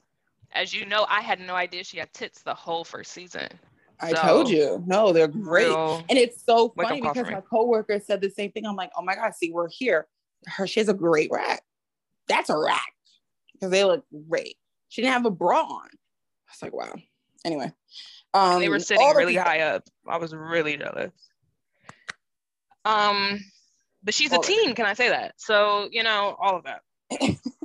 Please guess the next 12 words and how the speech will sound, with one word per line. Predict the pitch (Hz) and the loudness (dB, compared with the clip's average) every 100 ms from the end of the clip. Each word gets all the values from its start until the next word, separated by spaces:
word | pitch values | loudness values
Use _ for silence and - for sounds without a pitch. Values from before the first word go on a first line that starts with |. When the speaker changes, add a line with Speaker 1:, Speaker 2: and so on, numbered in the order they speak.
| - _ - | -18 _ 2
Speaker 2:
But | 226 214 214 | 4 4 4
she's | 339 349 | 2 4
Speaker 1:
Um, | |
Speaker 2:
not | 427 494 494 | 6 6 4
a | - | 0
teen, | 381 359 285 190 _ _ - | -6 -4 -6 -10 _ _ -4
so | 214 | 2
I | 226 | 2
don't | 165 - | 0 -6
know. | - _ _ _ _ _ _ _ _ _ _ _ _ _ _ - | -20 _ _ _ _ _ _ _ _ _ _ _ _ _ _ -8
Speaker 1:
It's | 233 | -6
cognitive | - 254 247 196 185 | 0 0 0 -8 -10